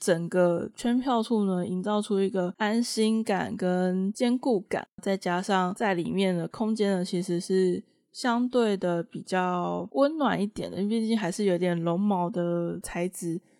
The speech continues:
所以呢，也会让人觉得说，啊，在这里面是有一个被保护的感觉哦。也因为就是提升了这个安全感、专业感，然后跟整个的隐蔽性哦。我感觉我看到画面的时候，突然觉得就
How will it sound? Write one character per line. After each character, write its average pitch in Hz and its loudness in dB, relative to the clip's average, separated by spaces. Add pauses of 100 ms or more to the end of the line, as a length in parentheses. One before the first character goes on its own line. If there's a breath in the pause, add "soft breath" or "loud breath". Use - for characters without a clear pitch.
(140 soft breath)
所 220 0
以 208 2
呢， 175 -2
也 160 -4
会 185 2
让 196 0
人 165 -2
觉 170 -6
得 170 -2
说， 180 -4
啊， 220 -6 (240 soft breath)
在 269 0
这 254 4
里 165 0
面 175 -2
是 202 -2
有 160 0
一 - -6
个 160 -4
被 196 0
保 - -8
护 190 -6
的 - -10
感 - -14
觉 - -16
哦。 - -14 (400)
也 214 6
因 294 0
为 320 4
就 277 -2
是 269 0
提 208 -2
升 220 2
了 202 2
这 196 2
个 185 4
安 185 0
全 180 0
感、 165 -4
专 196 -2
业 214 2
感， - -6
然 180 -2
后 180 -2
跟 180 -2
整 165 -4
个 156 -4
的 156 -4
隐 - -8
蔽 170 -2
性 175 -2
哦。 - -6 (340 soft breath)
我 214 -4
感 196 0
觉 180 2
我 175 2
看 240 -2
到 247 2
画 240 0
面 214 0
的 190 -2
时 196 -4
候， 190 0
突 202 -6
然 190 -2
觉 165 -4
得 170 -4
就 202 -14